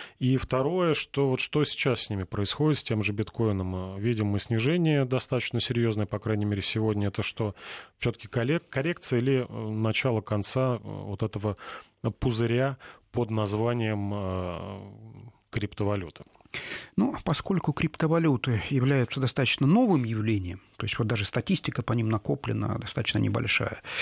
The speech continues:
Speaker 2: то, э, можно только предположительно оценивать, вот, что, ш-, чем является нынешнее падение. Мне кажется, что это, возможно, начало сдувания того пузыря, который вот в прошлом году,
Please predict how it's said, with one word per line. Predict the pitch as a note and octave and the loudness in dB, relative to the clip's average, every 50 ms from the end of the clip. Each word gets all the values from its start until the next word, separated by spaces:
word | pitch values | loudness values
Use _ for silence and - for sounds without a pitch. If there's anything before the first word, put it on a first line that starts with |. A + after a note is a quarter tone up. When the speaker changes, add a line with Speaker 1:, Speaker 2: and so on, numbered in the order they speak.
| - - - - - | -2 -2 -4 -6 -4
Speaker 2:
то, | - - C#2 C#2+ - C#3 - - - | -2 0 0 2 2 0 -2 -2 -2
э, | B2+ B2+ B2+ B2 A#2+ A#2+ A#2+ A#2+ A#2 A#2 A#2+ A#2+ A#2+ A#2 | 0 0 2 2 2 2 2 2 2 2 2 0 0 0
можно | A2+ B2+ F3 G3 - F#3+ F3+ F3+ - - - | 2 2 2 2 2 2 0 0 -4 -10 -4
только | - F3 F3 - D#3 - | 0 0 0 0 0 0
предположительно | - D#3 D3+ - - D#3+ E3 D#3+ C3+ D3 D3+ A#2 - A#2 G#2+ G#2+ G#2 G#2+ | 0 -2 -2 0 0 2 2 2 2 2 0 0 -2 -4 -2 -2 -2 -2
оценивать, | - - F#3+ G3 F#3 D#3+ A#2 G#2 F#2+ - - - | -2 0 2 2 2 4 2 0 0 -2 -4 -4
вот, | B2+ G#2 - | -6 -6 -4
что, | - - - - - - | -4 -4 -4 -4 -4 -4
ш-, | B2+ - - - - - - - | -4 -4 -4 -10 -14 -14 -12 -4
чем | - - - E3 D3+ B2+ | -2 0 2 2 2 2
является | A2+ A2+ A2 B2 E3 E3 C#3 - - A2+ | 0 0 2 2 2 2 2 0 -2 -2
нынешнее | A2+ A#2+ A#2+ G#2 - - G2+ G2+ | 0 0 0 0 -2 -4 -6 -6
падение. | - - G#2 G2 F2 - - - - _ - - - - - - - - | -4 -2 -2 -2 -2 -4 -6 -10 -14 _ -18 -14 -10 -10 -10 -10 -2 0
Мне | D#4 F4 F#4 | 2 2 4
кажется, | - - F3 D3 C3+ - - B2+ | 4 4 2 2 0 0 -2 -2
что | - - - D3+ | -2 -2 -2 0
это, | E3 F3 - - D#3+ D3+ C#3+ C#3 C3+ C3 B2 A#2+ A#2 A2+ A2 A2+ A2+ A2 A2+ | 0 0 0 2 2 2 4 4 4 4 4 2 2 2 0 -2 -2 -2 -4
возможно, | A#2+ A#2 A#2+ A2 A2+ C3 B2 G#2 A#2 B2+ C#3+ F3 G3+ F#3+ D3+ C3 C#3 A#2+ | -6 -6 -4 -2 0 0 0 2 2 4 4 6 4 4 2 2 2 2
начало | A2 A2 G#2+ - - B2+ C3+ C#3 C3+ A#2+ A2 | 2 2 0 0 0 0 2 2 2 2 2
сдувания | G2 F#2 G2 A#2 B2 B2 C3 A#2+ A2+ G#2 F#2+ F#2+ G2 | 0 0 2 4 4 4 4 4 2 -2 -4 -6 -8
того | - - G#2+ G2+ G2 | -6 -6 -4 -4 -4
пузыря, | - - A#2 G#2+ B2 D#3 G3+ A3 | -4 -4 -2 0 2 2 2 2
который | G#3 - - - - A#2+ A2+ G#2+ | 0 -2 -4 -2 -2 -2 -2 -4
вот | G#2+ - - | -6 -10 -12
в | - | -8
прошлом | - - - B2 - - G#2 G2+ | -4 -4 -4 -4 -2 0 0 0
году, | G2+ G2 G#2 B2+ C3+ | 0 0 0 0 -2